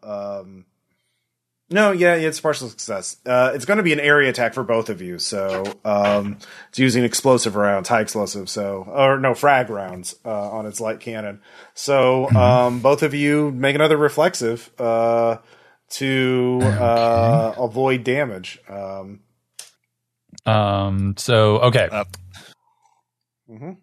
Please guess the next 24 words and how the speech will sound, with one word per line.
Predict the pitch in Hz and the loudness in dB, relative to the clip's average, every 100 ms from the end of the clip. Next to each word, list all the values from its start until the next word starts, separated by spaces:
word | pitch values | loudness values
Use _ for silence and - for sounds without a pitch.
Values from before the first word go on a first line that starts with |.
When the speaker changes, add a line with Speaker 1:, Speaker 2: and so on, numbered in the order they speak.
| _ | _
Speaker 2:
Anytime | 135 170 165 160 165 | 0 2 2 2 4
I'm | 160 143 131 | 2 2 0
rolling | 120 117 117 123 123 123 120 123 | 0 0 2 2 2 2 0 -2
something, | - 127 113 123 117 120 | -2 -2 -2 0 0 -2
it | 117 107 | -2 -2
either | 113 113 110 110 104 | 0 0 2 0 -2
qualifies | - 123 127 127 151 135 127 - | 0 2 2 2 2 2 2 -2
for | 143 | -2
my | 120 107 | 0 0
rage | 98 104 107 | 0 -2 -2
bonus | 104 113 120 117 - | 0 0 2 0 -2
or | 120 110 113 113 - | 0 2 4 2 2
I | 104 98 | 2 2
do | 95 104 | 0 0
it | 101 | 0
at | 98 | 0
a | 92 | -2
disadvantage. | 85 95 120 98 92 92 107 107 - | -2 -2 -2 -2 -2 0 -2 -2 -4
So | - 90 85 85 82 | 0 2 2 -2 -2
let | 101 98 | -2 0
me | |
know | 98 92 | 0 0
which | 92 92 - - | 0 -2 -4 -6
it | 95 | -6